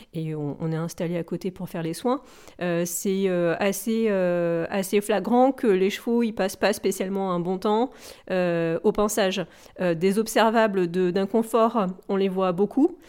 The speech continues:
La question, c'est est-ce que tout le monde, euh, les connaît et, et fait l'effort de les reconnaître ?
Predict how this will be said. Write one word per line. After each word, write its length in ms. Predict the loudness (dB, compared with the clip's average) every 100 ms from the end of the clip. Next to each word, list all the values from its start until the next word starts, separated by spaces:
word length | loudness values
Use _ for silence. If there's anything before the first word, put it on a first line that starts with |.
| -12
La 160 | -2 0
question, 300 | 0 2 2
c'est 140 | 2
est-ce 80 | 0
que 80 | -2
tout 140 | 2
le 60 | 4
monde, 240 | 6 4
euh, 400 | 2 2 2 0
les 140 | 2 2
connaît 380 | 4 6 6 4
et, 280 | 2 0
et 40 | -2
fait 180 | -2 0
l'effort 300 | 0 0 2
de 80 | 4
les 80 |
reconnaître ? 520 | 2 0 -2 -2 -4